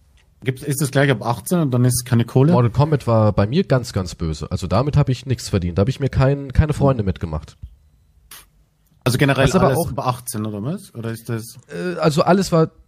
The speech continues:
Speaker 2: werbeunfreundlich, alles, wirklich alles. Und ich würd mal sagen, siebzig Prozent war ab achtzehn.
Speaker 1: Und ab achtzehn ist keine
Speaker 2: Da,
Speaker 1: Werbung?
Speaker 2: da gibt's überhaupt gar keine Monetarisierungsoption mehr, ja. Was
Speaker 1: Das
Speaker 2: ja
Speaker 1: heißt
Speaker 2: auch Blödsinn ist,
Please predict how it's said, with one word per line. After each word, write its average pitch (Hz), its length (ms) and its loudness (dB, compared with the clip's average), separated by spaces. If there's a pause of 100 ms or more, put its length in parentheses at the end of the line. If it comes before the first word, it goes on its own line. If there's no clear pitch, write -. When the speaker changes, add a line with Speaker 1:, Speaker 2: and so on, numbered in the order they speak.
Speaker 2:
werbeunfreundlich, 165 920 0
alles, 147 320 2
wirklich 135 440 -2
alles. 143 520 0 (140)
Und 147 400 -2
ich 131 120 -4
würd 143 120 -4
mal 135 120 0
sagen, 127 340 2
siebzig 139 420 -2
Prozent 123 360 -2
war 90 80 4
ab - 100 -4
achtzehn. 73 340 -2 (1000)
Speaker 1:
Und 123 120 0
ab 123 180 0
achtzehn 143 380 0
ist 123 300 -2 (340)
keine 139 160 2
Speaker 2:
Da, 139 120 6
Speaker 1:
Werbung? 101 200 0
Speaker 2:
da 135 80 4
gibt's - 260 -4
überhaupt 156 260 2
gar 143 100 2
keine 143 160 0
Monetarisierungsoption 120 1160 -2
mehr, 78 220 -6
ja. 107 140 -6 (800)
Was - 140 2
Speaker 1:
Das 135 100 2
Speaker 2:
ja 139 80 2
Speaker 1:
heißt 160 80 4
Speaker 2:
auch - 80 -10
Blödsinn 165 600 0
ist, 190 300 -6